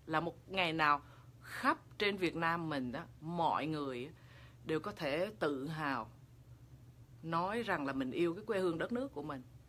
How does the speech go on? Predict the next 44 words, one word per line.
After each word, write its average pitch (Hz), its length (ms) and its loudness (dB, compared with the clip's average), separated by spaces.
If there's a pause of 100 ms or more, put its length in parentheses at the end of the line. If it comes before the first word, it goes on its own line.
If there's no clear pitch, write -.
và 147 120 2
mình 147 160 0
chiến 262 280 2
đấu 269 200 6
vì 254 160 0
nó, 208 340 6 (880)
và 160 100 2
mình 151 180 0
hãnh 165 360 0
diện 120 320 2 (180)
vì 147 140 -2
mình 131 200 -2
được 127 240 -6
là 131 160 -6
một 123 200 -6
cái 175 140 -10
con 151 240 -4
người 117 260 -6 (580)
như 165 160 2
vậy. 139 240 -4 (280)
Đó 180 140 -2
là 214 80 -2
một 180 140 -4
cái 190 80 -6
niềm 160 160 -4
hãnh 135 220 -6
tiến 220 280 -2
ở 226 100 -6
trong 170 180 -2
mỗi - 160 -4
cái 220 160 -10
con 170 220 -4
người 143 120 -6
anh 151 120 -6
chị 165 160 -8
muốn. 160 320 -6 (3000)
Thì, 151 240 -2
à, 135 200 0 (440)
bông, 156 240 0
anh 165 100 -6
chị 185 140 2
quay 180 220 4
trở 120 140 -2
lại. 139 240 -4